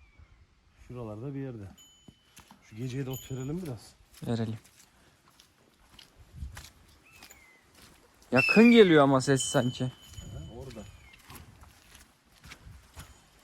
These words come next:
Speaker 1: Bak. Muhtemelen şurada bak, kavağın üzerinde bir yer.
Speaker 2: Bence de.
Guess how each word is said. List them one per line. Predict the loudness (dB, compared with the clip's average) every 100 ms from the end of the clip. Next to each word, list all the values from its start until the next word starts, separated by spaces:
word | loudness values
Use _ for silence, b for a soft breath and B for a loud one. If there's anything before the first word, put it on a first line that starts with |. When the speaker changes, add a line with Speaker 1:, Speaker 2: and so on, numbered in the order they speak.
| -20 -20 -20 -20 _ -20 -20 -20 -20 _ _ -20 -20 -20 -20 _ _ -20 -20
Speaker 1:
Bak. | -20 -20 -20 -20 -20 -20 -20 -20 _ _ -20 -20 -20 -20 -18
Muhtemelen | -16 -10 -8 -8 -8 -12 _ -20 -20 -20 -20 -20 -20 -20 -20 -20 _ _ _ -20 -20 -14
şurada | -12 -10 -10 -12
bak, | -14 -16
kavağın | -14 -10 -10 -10
üzerinde | -12 -12 -12
bir | -10 -4
yer. | 2
Speaker 2:
Bence | 4 4 4
de. | 4